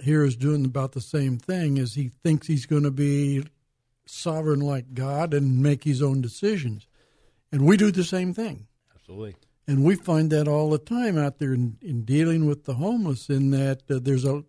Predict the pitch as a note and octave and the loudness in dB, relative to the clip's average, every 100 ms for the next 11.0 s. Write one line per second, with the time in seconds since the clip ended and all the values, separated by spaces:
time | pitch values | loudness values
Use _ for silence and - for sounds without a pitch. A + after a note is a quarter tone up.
0 | _ D3+ B2+ B2+ B2 A#2+ F3 - - A3 | _ -4 -2 0 -2 -4 -6 -6 -6 -6
1 | - B2+ A#2 A#2+ B2 - G2+ D#3+ - _ | -10 -12 -6 -6 -6 -12 -16 -16 -18 _
2 | _ _ _ _ _ _ _ C3 A#2+ - | _ _ _ _ _ _ _ -6 -4 0
3 | D#3 D3+ E3 E3 D#3+ C3 E3 D#3 D3+ D3+ | 0 0 0 2 2 4 4 6 4 4
4 | D#3 D#3+ - - D3+ G3+ A3 G#3 E3+ - | 2 2 -2 -2 0 2 0 0 -4 0
5 | G3 F3+ F3+ G3 C#3+ A2+ F#2+ - - - | 2 2 2 2 2 -2 -8 -18 -20 -20
6 | G2 D#2+ C3+ - _ _ _ - C#3+ C#3 | -18 -14 -14 -14 _ _ _ -6 0 2
7 | C#3 C3+ C#3 C3+ C#3 C#3 C#3 C3+ D3 - | 2 4 4 4 4 4 2 2 -2 0
8 | D#3+ D#3+ D#3 C3+ D3 C#3 F3+ D3 C3+ A#2 | 0 2 2 0 -2 0 0 2 0 -2
9 | - D3 C3 C#3 C#3+ - B2+ C#3+ B2 C#3+ | -2 -2 0 -2 -2 -6 -2 0 0 -2
10 | C3+ B2+ - C#3+ C3+ C3 A#2 G#2+ G2+ | -2 -8 -2 -2 0 0 -2 -6 -12